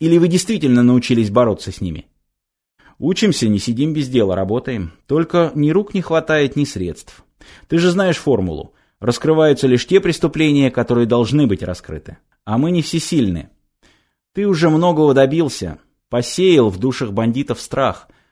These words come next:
заставил задуматься над тем, что воровать, грабить, унижать, убивать — грех,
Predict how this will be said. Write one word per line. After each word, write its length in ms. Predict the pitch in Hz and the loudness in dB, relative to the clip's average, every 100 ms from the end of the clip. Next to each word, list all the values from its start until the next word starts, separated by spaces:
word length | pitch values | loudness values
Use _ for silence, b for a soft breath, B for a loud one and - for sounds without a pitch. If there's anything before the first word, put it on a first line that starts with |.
| _ | _
заставил 600 | - 87 104 - 143 139 | -10 -6 -6 -2 0 2
задуматься 560 | 104 110 135 139 120 - | 2 0 2 0 -2 -2
над 200 | 117 110 | -4 -4
тем, 220 | - 143 | -2 -2
что 160 | 117 107 | -2 -2
воровать, 480 | 101 110 117 139 98 | 0 0 0 -2 -4
грабить, 460 | 104 127 120 95 | -2 -2 -2 -6
унижать, 520 | 98 98 90 123 135 | -6 -4 -4 -2 -2
убивать — 680 | 98 90 92 113 135 - - _ _ | -4 -6 -4 -2 -4 -6 -20 _ _
грех, 500 | 98 107 123 - _ | -8 -4 -4 -8 _